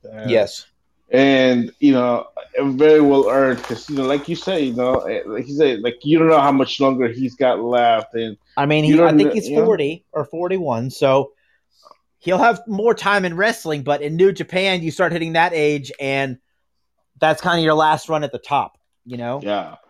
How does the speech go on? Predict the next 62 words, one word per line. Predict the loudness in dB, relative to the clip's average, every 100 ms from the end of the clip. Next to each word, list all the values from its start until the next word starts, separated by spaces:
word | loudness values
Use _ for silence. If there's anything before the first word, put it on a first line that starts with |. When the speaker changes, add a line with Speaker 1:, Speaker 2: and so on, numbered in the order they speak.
| _
Speaker 2:
You're, | -4 0
Speaker 1:
And, | 2
you | 2
Speaker 2:
you're | 2
Speaker 1:
know, | 2
Speaker 2:
gonna | 2
Speaker 1:
you | 2
know, | 4
Speaker 2:
slowly | 4 2
Speaker 1:
that, | 2
Speaker 2:
find | 2 0 2
Speaker 1:
that |
Speaker 2:
yourself | 2 4 2
Speaker 1:
back | -2
Speaker 2:
moving | -8 -8 -8
down | -8 -8
the | -4
card. | 0 0 -4 -12 _ _ -14
Speaker 1:
You | -10 -8
know, | -8
that, | -6 -6 -4
that | -4 -2
back, | -2 -4 -4 -6
that, | -6 -4
that, | -4 -2
that | -2 -2
back | -2 -2
has | -2 -4 -4
seen | -4 -4
some | -4 -6
things. | -4 -4 -4 -8 -10
It's | -10 -12
kinda, | -4 0 2
Speaker 2:
Yeah, | 2 0
Speaker 1:
it's |
gone | 0 2
through | 2
Speaker 2:
yeah. | 2
Speaker 1:
some | 0 -2
things. | -4 -6 -6
He's | -8 -10
just | -4
like, | -4 -4 -14 -4
I, | 2 2 0 -12 -16 -2
like, | 0 0 -6
he's | -10 0 2
one | 4
of | 4
the | 2
few | -2 -2
guys | 0 0 0
who, | 2
like, | 2 0 -4 -2
whenever | 2 4 4
I | 2
see | 2 0
him | 0
take, | 2 2
like, | 2 0
these | -4 0
really | 2 2
big, | 0 0 4 6 6 4 0 -10